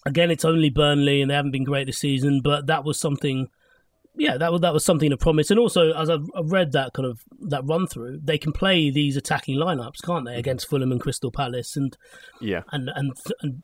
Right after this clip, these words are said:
Speaker 1: that'll be enough to do the job. They wouldn't necessarily be so heavily reliant on, on being so steadfast at the back.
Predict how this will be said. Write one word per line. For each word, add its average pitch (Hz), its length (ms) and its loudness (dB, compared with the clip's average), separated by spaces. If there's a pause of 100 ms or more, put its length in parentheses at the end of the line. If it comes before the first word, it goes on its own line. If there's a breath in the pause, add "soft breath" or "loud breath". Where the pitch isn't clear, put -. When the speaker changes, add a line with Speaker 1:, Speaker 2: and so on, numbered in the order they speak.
(100)
Speaker 1:
that'll 143 280 -4
be 143 120 0
enough 135 340 -2
to - 80 -14
do 127 120 -4
the 120 80 -6
job. 139 180 0
They 127 80 -2
wouldn't 135 160 -2
necessarily 131 360 -2
be 123 300 -4
so 131 160 -4
heavily 131 300 -4
reliant 135 360 -2
on, 123 360 -6
on 127 120 -4
being 123 240 -4
so 120 360 -4
steadfast 120 520 -8
at 120 60 -8
the 117 60 -10
back. 147 220 -4